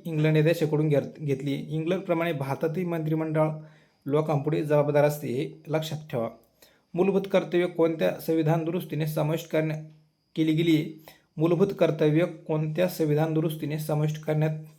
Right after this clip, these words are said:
करण्यात आली आहे? तर बेचाळीसाव्या घटना दुरुस्तीने आली, ती एकोणीसशे शहात्तरला झाली होती. या दुरुस्तीने नागरिकांची दहा मूलभूत कर्तव्य समाविष्ट करण्यात आली आहे. नऊशे चाळीस नंबरचा प्रश्न बघा,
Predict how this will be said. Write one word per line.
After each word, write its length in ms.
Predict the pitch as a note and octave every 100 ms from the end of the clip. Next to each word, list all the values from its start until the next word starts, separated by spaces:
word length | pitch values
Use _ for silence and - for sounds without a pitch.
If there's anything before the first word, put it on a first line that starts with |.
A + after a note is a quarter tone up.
| _ _ _ _ _ _ _ _ _ _
करण्यात 280 | D3+ E3 D#3+
आली 220 | D#3+ E3+
आहे? 360 | D#3 - - - -
तर 100 | D#3
बेचाळीसाव्या 800 | C#3+ E3 D#3+ E3+ F3+ - C#3+ D#3+
घटना 260 | D3+ D3+
दुरुस्तीने 420 | C#3 D3+ D#3 D3 C#3
आली, 320 | D3 D3 D#3+ - _ _
ती 140 | D#3+ D#3
एकोणीसशे 380 | D#3 D#3+ E3+
शहात्तरला 540 | - - C#3+ - D#3+ E3
झाली 180 | D3 B2
होती. 380 | A#2+ F#3+ A#3 - _ _ _ _ _ _ _ _ _ _
या 260 | D#3 F#3 F#3
दुरुस्तीने 520 | D#3+ F#3 F#3+ D#3+ E3
नागरिकांची 540 | E3 F3+ E3+ C#3+ D3
दहा 260 | C#3+ E3 E3+
मूलभूत 300 | F3 F3+ E3 -
कर्तव्य 420 | A2 A2 D3+ A3+ A#3 - _ _ _ _
समाविष्ट 420 | D#3+ D3+ D#3 D#3 D#3
करण्यात 340 | D3+ D3 C#3+
आली 160 | D3 D3+
आहे. 320 | C#3 - - _ - - D#3+
नऊशे 260 | F3+ G3
चाळीस 360 | F#3+ E3+ F3 F#3
नंबरचा 380 | F#3 F#3 F3 F3
प्रश्न 320 | F#3 F#3+ E3+
बघा, 200 | D#3+